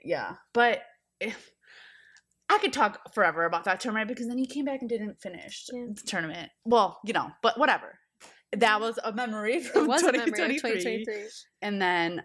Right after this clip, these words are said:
Speaker 1: um, but, like, so if Spencer Lee beat, no, if Matt Ramos beats Spencer Lee,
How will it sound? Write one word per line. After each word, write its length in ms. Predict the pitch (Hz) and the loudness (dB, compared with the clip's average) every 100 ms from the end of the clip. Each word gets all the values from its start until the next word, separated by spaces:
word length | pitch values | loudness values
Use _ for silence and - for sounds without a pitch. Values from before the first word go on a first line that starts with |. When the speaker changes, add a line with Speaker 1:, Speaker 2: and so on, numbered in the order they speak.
| - | -6
Speaker 1:
um, 400 | 156 - - - - 202 | -6 -6 -10 -16 -16 0
but, 140 | 254 269 | 4 4
like, 260 | 240 - | 4 0
so 200 | - 208 | -2 0
if 200 | 175 208 | 0 -4
Spencer 600 | - - - 196 247 269 | -10 -10 -2 -2 -2 -4
Lee 200 | 208 202 | -4 -4
beat, 340 | 165 180 180 - | -6 -8 -8 -4
no, 160 | 202 147 | -2 -2
if 140 | - | 0
Matt 240 | 202 208 | 2 2
Ramos 320 | 214 202 170 170 | 0 -2 -4 -4
beats 240 | 180 - | -10 -6
Spencer 420 | - 170 170 180 | -2 -2 0 0
Lee, 320 | 160 156 135 | 0 -2 -6